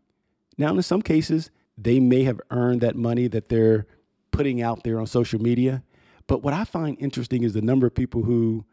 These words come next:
you know, they'll stand by a Lamborghini and talk about how much money they've made and how successful they are, but they never give any hints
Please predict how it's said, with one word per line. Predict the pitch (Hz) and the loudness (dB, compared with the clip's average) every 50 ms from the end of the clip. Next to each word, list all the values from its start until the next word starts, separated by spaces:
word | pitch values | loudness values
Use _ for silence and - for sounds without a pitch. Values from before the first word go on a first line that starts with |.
| _ _ _ _ _ _ _ _ _ _ | _ _ _ _ _ _ _ _ _ _
you | 143 139 | 0 0
know, | 127 113 104 - | 2 0 0 -2
they'll | 117 135 135 143 147 139 139 131 - - _ _ _ | -2 0 2 4 4 4 2 0 -2 -6 _ _ _
stand | - - - - 135 143 147 147 143 127 | -20 -20 -6 -2 0 2 2 2 2 2
by | 131 123 123 123 120 117 117 120 117 113 - _ _ _ _ - | 2 2 2 2 2 2 0 -2 -2 -4 -8 _ _ _ _ -6
a | 113 | -2
Lamborghini | 113 117 123 120 113 104 92 101 143 156 143 117 104 101 101 101 - _ _ _ _ _ - | 0 2 2 2 2 0 2 2 2 4 4 2 0 -4 -8 -10 -14 _ _ _ _ _ -14
and | 120 - | -10 -2
talk | - 131 131 127 - | 0 0 0 0 0
about | 113 123 117 110 | -2 -2 -2 0
how | 123 123 | 0 -2
much | 120 113 - - | -2 -4 -4 -4
money | 110 117 131 139 135 120 | -2 0 2 2 2 2
they've | 110 110 110 98 | 2 0 0 0
made | 107 117 117 117 113 110 | 0 0 0 2 0 0
and | 107 104 | 0 -2
how | 104 117 120 117 113 110 - - | -2 -2 0 0 0 0 -2 -6
successful | - - - 110 - - - 147 156 147 - 120 113 | -14 -12 -10 -10 -10 -4 -2 -2 -2 0 0 -2 -2
they | 104 107 101 | 0 0 0
are, | 101 104 104 107 107 110 107 - _ _ _ _ _ _ - _ | 0 0 0 0 -2 -2 -6 -10 _ _ _ _ _ _ -6 _
but | - 131 | -2 0
they | 139 131 123 | 0 0 0
never | 123 120 120 123 139 147 160 170 165 170 170 165 160 196 247 147 117 | 0 0 0 0 -2 -2 -2 -2 -2 -2 -2 -2 -4 -6 -12 -14 -4
give | 110 131 123 131 | -2 0 0 2
any | 127 123 117 | 0 0 0
hints | 110 - 143 143 135 - - - | -2 0 0 0 0 -2 -6 -14